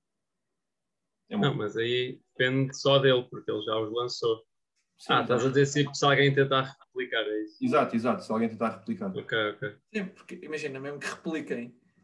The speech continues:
Speaker 3: e ven-, ve-, mesmo que tentem vender os N F Ts deles noutras, ah, blockchains, ele depois na conferência sabe que vai ter a informação do blockchain é que é, ou seja, ah, tu não vais conseguir entrar se adquiriste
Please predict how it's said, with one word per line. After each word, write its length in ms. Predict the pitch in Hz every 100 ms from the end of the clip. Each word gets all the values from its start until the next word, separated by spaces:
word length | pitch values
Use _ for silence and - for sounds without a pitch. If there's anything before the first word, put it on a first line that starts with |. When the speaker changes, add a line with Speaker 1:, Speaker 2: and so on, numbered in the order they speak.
| _ -
Speaker 3:
e 100 | 135
ven-, 380 | 139 170 - 151
ve-, 440 | 147 - - - 151
mesmo 240 | 175 190
que 100 | 196
tentem 240 | 196 202
vender 380 | 185 185 180 151
os 260 | 139 131 139
N 160 | 170
F 180 | 185 185
Ts 220 | 190 180
deles 400 | 175 139 131 - _ _ _ _ _
noutras, 680 | 175 202 196 170 143 135 -
ah, 380 | - 143 143 139
blockchains, 760 | 123 147 - - 147 180 - _ _ _ -
ele 160 | 175
depois 240 | 180 196 139
na 100 | 139
conferência 960 | 147 143 - 156 170 - 180 185 185 _ _ -
sabe 360 | - 165 - - _ _ _ _ -
que 80 | -
vai 120 | 135
ter 120 | 135 139
a 40 |
informação 480 | 135 143 143 147 143
do 80 | 139
blockchain 420 | 147 - 151 147
é 100 | 147
que 140 | 151
é, 60 | 135
ou 60 |
seja, 340 | 127 123 120 - _ _ _ _ _ -
ah, 220 | 127 127
tu 120 | -
não 100 | 139
vais 140 | 135 135
conseguir 300 | 139 147 139
entrar 360 | 135 143 143 185
se 280 | - 151
adquiriste 880 | 147 - 147 147 - - 156 147 -